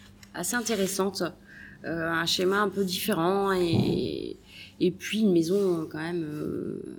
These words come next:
assez grande puisque, euh, cinq, euh, cinq points de vente.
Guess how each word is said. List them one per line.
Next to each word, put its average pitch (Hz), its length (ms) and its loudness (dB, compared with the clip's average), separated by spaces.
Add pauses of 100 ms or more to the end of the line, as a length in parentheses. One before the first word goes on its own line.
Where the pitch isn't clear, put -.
assez 151 280 -6
grande 202 340 4
puisque, - 320 -6
euh, 160 480 -2
cinq, 156 280 -8 (120)
euh, 143 120 -10 (540)
cinq 156 220 -6
points 165 160 -2
de 165 60 2
vente. 208 320 -2